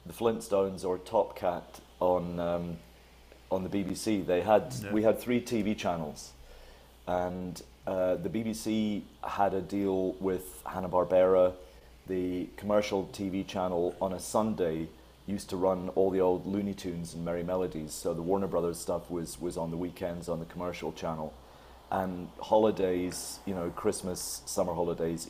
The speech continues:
Speaker 1: Easter, we'd have a Disney special that would be on, uh, the B B C. And there was an evening each week where the B B C ran a double bill of Tom and Jerry.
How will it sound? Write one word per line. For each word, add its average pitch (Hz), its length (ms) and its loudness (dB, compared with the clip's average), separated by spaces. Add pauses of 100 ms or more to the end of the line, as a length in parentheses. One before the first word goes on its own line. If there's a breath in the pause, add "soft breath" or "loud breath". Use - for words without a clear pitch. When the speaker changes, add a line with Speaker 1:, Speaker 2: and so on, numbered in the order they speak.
(100)
Speaker 1:
Easter, 87 520 -2 (440 loud breath)
we'd 90 100 -2
have 87 160 -2
a 87 60 -2
Disney 90 320 -4
special 85 500 0
that 80 140 -4
would 82 120 -6
be 85 140 -2
on, 85 340 -2 (140)
uh, 85 160 -6 (180)
the 87 60 -6
B 87 180 -8
B 85 120 -8
C. 85 420 -4 (560 loud breath)
And 92 340 -2
there 92 80 0
was 92 140 -2
an 95 160 -2
evening 101 380 -2
each 90 280 -8
week 95 360 -4
where 90 420 2
the 87 80 -4
B 90 140 -2
B 90 100 -4
C 90 220 -6
ran 87 440 0
a 85 80 -2
double 85 280 0
bill 85 280 0
of 85 120 -6
Tom 85 240 -4
and 82 80 -8
Jerry. 87 400 2